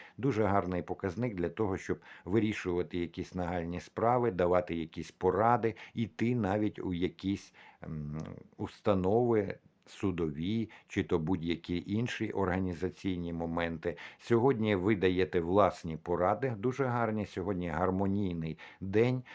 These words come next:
Рекомендую, якщо вам не вистачає якогось гарного позитивного настрою,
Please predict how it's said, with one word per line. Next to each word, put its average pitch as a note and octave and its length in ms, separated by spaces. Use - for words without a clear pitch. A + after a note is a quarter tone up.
Рекомендую, G#2+ 800
якщо F#2 460
вам F2+ 360
не F2+ 80
вистачає F2+ 880
якогось D#2+ 460
гарного D#2+ 500
позитивного E2 760
настрою, A2 520